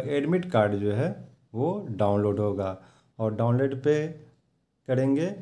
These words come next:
इस पे क्लिक करेंगे तो डाउनलोड हो जाएगा। यहीं पे आपको एग्जाम सेंटर का नाम नहीं, एग्जाम अभी सिटी का देखेगा और किस दिन एग्जाम है और कितने टाइम में एग्जाम है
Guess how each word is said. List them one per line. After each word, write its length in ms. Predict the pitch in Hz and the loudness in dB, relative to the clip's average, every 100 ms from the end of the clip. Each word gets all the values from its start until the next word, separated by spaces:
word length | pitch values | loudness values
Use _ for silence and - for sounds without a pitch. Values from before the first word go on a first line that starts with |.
| - _ - | -16 _ -12
इस 120 | 113 | -10
पे 160 | - 127 | 0 0
क्लिक 360 | 127 127 135 139 | 0 0 0 2
करेंगे 380 | 139 139 143 165 | 2 4 2 0
तो 120 | 170 113 | 0 2
डाउनलोड 360 | 110 113 131 | 4 4 2
हो 120 | 131 | 2
जाएगा। 360 | 135 139 143 185 - - - _ 127 | 4 4 2 -2 -6 -20 -20 _ -2
यहीं 260 | 143 180 | 0 0
पे 120 | 175 | 0
आपको 360 | 143 123 - 151 | 2 2 2 4
एग्जाम 640 | 117 110 107 117 123 127 135 - | 4 4 6 6 6 4 -2 -10
सेंटर 720 | - 123 113 107 139 135 165 - - _ - | -4 4 6 6 6 4 2 -10 -20 _ -2
का 100 | 127 | 0
नाम 360 | 131 139 143 143 | 2 2 0 -2
नहीं, 240 | 139 135 123 | 0 2 4
एग्जाम 460 | 120 113 123 139 | 4 6 6 6
अभी 160 | 139 135 | 4 2
सिटी 420 | - 127 117 135 | 0 0 2 2
का 140 | 143 135 | 4 4
देखेगा 600 | 135 135 147 143 160 196 - - - | 4 2 2 2 2 -2 -10 -18 -2
और 220 | 117 120 | 2 2
किस 220 | 120 151 143 | 2 -2 0
दिन 160 | 147 | 2
एग्जाम 420 | 135 131 135 135 | 2 4 4 4
है 120 | 147 175 | 0 -2
और 180 | 135 - | -2 0
कितने 360 | 120 127 139 175 175 - - | -2 2 4 2 -2 -16 -10
टाइम 260 | 110 110 120 | -4 0 2
में 280 | 131 156 156 | 2 0 -2
एग्जाम 540 | 123 107 104 113 113 | -2 0 0 0 0
है 200 | 123 170 | 0 -4